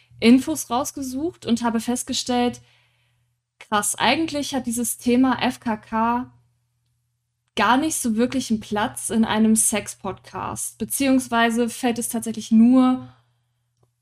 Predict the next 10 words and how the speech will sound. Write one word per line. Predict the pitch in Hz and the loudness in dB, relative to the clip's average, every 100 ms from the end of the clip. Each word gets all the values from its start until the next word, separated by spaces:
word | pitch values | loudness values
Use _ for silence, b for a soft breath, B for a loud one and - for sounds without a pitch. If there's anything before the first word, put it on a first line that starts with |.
| _ _ _ _ _ _ - | _ _ _ _ _ _ 2
unter | 226 240 220 | 2 2 0
dem | 208 202 | 0 -4
Thema | - 220 220 220 220 214 214 220 - _ _ _ - | -2 2 6 6 6 2 -2 -6 -18 _ _ _ -16
Körperempfinden, | - 208 226 294 - 285 285 285 294 294 _ - 247 254 269 269 277 262 262 262 | -6 -2 -2 -2 -8 -6 -4 -4 -4 -8 _ -2 -2 0 -2 0 0 0 0 0
Körpergefühl | 226 226 320 294 269 - 294 269 | -2 -2 -2 -4 -4 -8 -4 0
und | 214 208 | 0 0
gar | 214 208 | 0 2
nicht | 262 254 233 | 0 0 0
mal | 226 | 0
so | 214 220 226 220 220 | -2 -2 -2 0 -4